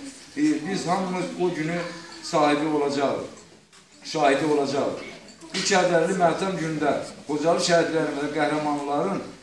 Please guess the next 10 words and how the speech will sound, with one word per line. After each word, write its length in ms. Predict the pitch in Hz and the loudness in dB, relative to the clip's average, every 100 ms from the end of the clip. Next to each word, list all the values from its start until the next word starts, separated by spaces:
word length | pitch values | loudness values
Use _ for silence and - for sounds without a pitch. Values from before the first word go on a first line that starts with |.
| - - 151 | -16 -4 -2
əziz 160 | 185 151 | -2 0
xatirəsini 560 | 165 151 156 135 139 127 | 0 2 -2 -2 -4 -4
bir 180 | 208 196 | -6 -2
daha 320 | 165 151 - - - 156 | 2 2 2 -2 -6 -2
dərinizlə 500 | 156 151 135 143 131 | 0 0 -4 -2 -2
yad 260 | 147 190 180 190 | 0 0 0 -2
edib, 320 | 185 175 - - - - | -2 -4 -8 -14 -14 -4
Allahdan 580 | 156 156 151 165 165 147 | 0 2 2 0 0 0
rəhmət 340 | 143 156 151 131 | 0 0 0 -2
dilərik. 500 | 127 120 107 - | -2 -2 -4 -10